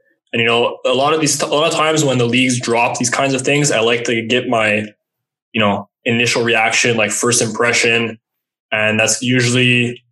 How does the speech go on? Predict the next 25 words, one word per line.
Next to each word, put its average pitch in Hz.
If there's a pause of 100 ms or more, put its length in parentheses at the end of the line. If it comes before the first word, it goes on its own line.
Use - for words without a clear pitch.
the 117
impression 117
that 107
sticks. - (540)
So, -
you 123
know, 110
like, 107 (100)
as 113
a 113
Habs 139
fan, 131
I 117
like 113
the 113
Habs 131
one. 131
I 113
think 123
the 131
Habs 117
needed 113
a -
blue 113
jersey. 113